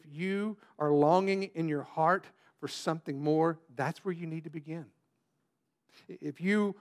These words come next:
are longing in your heart for something more, then I need you to understand clearly Jesus is the more you're looking for. That's the only soul-satisfying answer that will ever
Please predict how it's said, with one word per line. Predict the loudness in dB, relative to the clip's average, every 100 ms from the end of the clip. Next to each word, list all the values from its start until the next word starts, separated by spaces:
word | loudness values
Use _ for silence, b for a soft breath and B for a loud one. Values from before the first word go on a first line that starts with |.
| 4
are | 6
longing | 8 8 8 6 0
in | 0 -2 2
your | 2 0 b b b _
heart | 6 10 10 6
for | -4
something | 2 2 2 -2 2
more, | 6 6 6
then | 4 0 0
I | -2
need | 0 -2 0
you | 2
to | 2
understand | 0 -4 -4 -2 -2 -2
clearly | 2 6 8 6 2 B B -4
Jesus | 0 0 0 -4 2
is | 0 2
the | 0
more | 2 4 2
you're | 2 0
looking | 0 -2 -6 -20
for. | -20 _ _ _ _ _ _ _ _ _ b b _
That's | 4 4 2
the | 4
only | 6 8 6 2 -6
soul-satisfying | -16 6 12 12 12 8 6 6 2 2 4 4 0
answer | -2 0 0 0 0 0 -6 b b
that | 2 4
will | 2 2 4
ever | 4 4 4 4 4